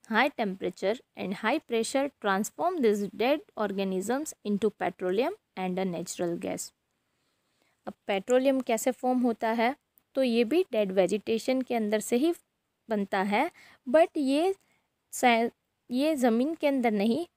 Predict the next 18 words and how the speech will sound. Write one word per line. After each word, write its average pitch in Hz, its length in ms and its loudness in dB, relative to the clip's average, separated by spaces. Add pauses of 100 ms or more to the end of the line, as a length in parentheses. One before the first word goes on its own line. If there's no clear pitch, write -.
(120)
but 254 260 4 (500)
सी 294 280 0
के 349 240 -2
अंदर 294 400 2
millions 262 560 2
of 294 180 2 (260)
years 240 460 2
के 285 100 0
पहले 233 380 0
ही 226 160 0
ये 320 160 2
बुरीड 240 420 0
हुए 247 220 2
थे, 302 200 -4
अंदर 202 380 0
दब 180 300 0
गए 170 280 0
थे। 180 140 -4